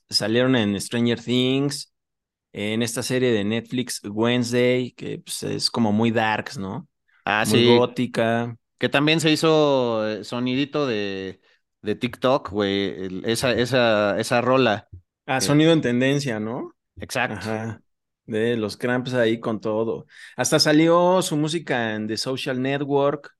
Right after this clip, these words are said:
Speaker 1: esta película que también estuvo nominada al Oscar, en la serie de Daria, en Beavis and Butthead, en mister Robot, y hasta en la película dirigida por Scorsese, la adaptación de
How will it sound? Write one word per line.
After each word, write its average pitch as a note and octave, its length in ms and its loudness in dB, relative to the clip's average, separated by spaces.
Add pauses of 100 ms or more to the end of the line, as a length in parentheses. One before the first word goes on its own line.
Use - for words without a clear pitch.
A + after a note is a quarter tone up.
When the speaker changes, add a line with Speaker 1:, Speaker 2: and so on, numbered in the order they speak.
(540)
Speaker 1:
esta G#2+ 840 0
película A#2 340 -2
que - 100 -10
también A2 240 -4
estuvo A#2+ 240 -6
nominada A2 540 -4
al A2 120 -4
Oscar, B2+ 720 0 (100)
en A2 180 -6
la A2 120 -4
serie C3 340 0
de A2 160 0
Daria, B2+ 800 -2
en G#2+ 320 -6
Beavis A#2+ 300 -4
and G2 180 -6
Butthead, A2+ 600 -2
en G#2 160 -4
mister G#2+ 320 -4
Robot, C3 600 2 (400)
y A#2 100 -4
hasta A#2 520 0
en A#2 100 2
la A2+ 180 2
película B2+ 600 2
dirigida G#2+ 460 -4
por F#2+ 160 -8
Scorsese, G#2+ 600 -4
la F#2 380 -6
adaptación G2+ 600 -4
de A2 340 0